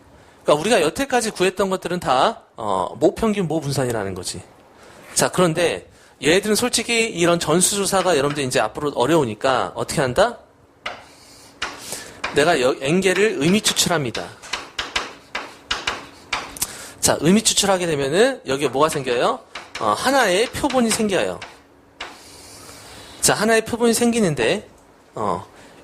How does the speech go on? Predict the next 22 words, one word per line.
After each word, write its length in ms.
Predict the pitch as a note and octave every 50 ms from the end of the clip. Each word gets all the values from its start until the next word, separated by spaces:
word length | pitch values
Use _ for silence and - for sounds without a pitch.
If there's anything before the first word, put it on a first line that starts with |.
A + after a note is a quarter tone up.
| - -
이때 260 | E3+ - - B3 A#3
표본은 420 | A#3 - C#4+ - C4+ B3+ B3 A#3
우리가 220 | F3 D3+ D#3+ E3 -
어떻게 180 | - - C#3
돼? 300 | C#3 F#3 A3+ A#3 - - _ _ _ - - - - - - - - - - - - - - - - - - - - - - - - -
야, 220 | C3+ G#2 - - - - -
여기서 220 | - E3 F#3 F#3 F#3
N개를 460 | G2+ C3+ E3+ G#3 A#3+ A#3+ C4+ A#3+ B3
뽑은 240 | - B3+ A#3+ A#3+ A3+
거죠, 200 | F3+ D#3 B2+ B2+
맞지? 400 | D#3+ G#3 G#3 - - C3 G#2 F#2 - _ _ -
N개를 340 | C3 D#3 F#3 G3+ A3+ G#3+ G#3+
뽑았을 360 | - - A3+ G#3 - - G3+
때 200 | - G#3 F3+ C#3+
얘는 180 | D3 E3+ F3+ E3+
그럼 160 | - F3+ F3
표본이, 500 | F3 - C#4+ C4+ C#4 C4+ B3 A#3+ A3+ F#3
표본 300 | - - D4+ D4+ D4 C#4
안에 180 | A3+ G3+ G3+ F#3+
몇 140 | D3 C3 -
개가 160 | - F#3+ F#3
있어? 440 | C#3+ C3+ - - E3+ B2 F#2 - -